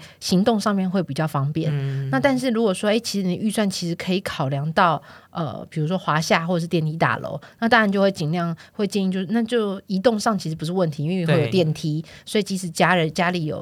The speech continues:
Speaker 1: 呃，老人跟小孩，那还是可以就是选择中，呃，中高楼层，其实会，居住环境会比较好，
Speaker 2: 嗯。
Speaker 1: 然后因为比较有宁静，然后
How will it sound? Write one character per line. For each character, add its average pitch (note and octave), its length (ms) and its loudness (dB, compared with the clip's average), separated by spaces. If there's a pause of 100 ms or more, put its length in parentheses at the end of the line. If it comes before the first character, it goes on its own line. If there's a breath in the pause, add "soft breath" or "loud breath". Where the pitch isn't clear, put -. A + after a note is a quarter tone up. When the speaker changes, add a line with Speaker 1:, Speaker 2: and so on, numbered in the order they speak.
(120)
Speaker 1:
呃， C#3+ 200 -8
老 C#3 160 -4
人 C#3+ 100 0
跟 F#3 160 2
小 E3+ 180 2
孩， - 280 -8 (220 loud breath)
那 A#3+ 60 2
还 F3+ 160 2
是 G3+ 160 -2
可 F3+ 160 -4
以 D#3+ 60 0
就 F3 140 -4
是 E3+ 40 0
选 D3+ 240 -2
择 C#3 200 -2
中， F#3+ 320 0
呃， D#3+ 200 -2 (280 loud breath)
中 A#3+ 180 4
高 B3+ 140 6
楼 F#3 180 4
层， E3 220 -4
其 F3 120 -4
实 E3+ 140 -4
会， F#3+ 260 2 (240 loud breath)
居 C#4 140 -4
住 C4+ 100 -2
环 G3 160 0
境 A#3 120 2
会 A#3 40 2
比 F3 80 -2
较 F#3+ 120 2
好， - 380 -6
Speaker 2:
嗯。 E3+ 80 -2
Speaker 1:
然 F#3+ 60 2
后 E3 60 2
因 C3+ 100 0
为 G3 120 0
比 D#3+ 80 -4
较 E3 160 4
有 C#3+ 60 0
宁 D3 220 0
静， F#3 320 -4
然 D3 80 -8
后 F3+ 240 -4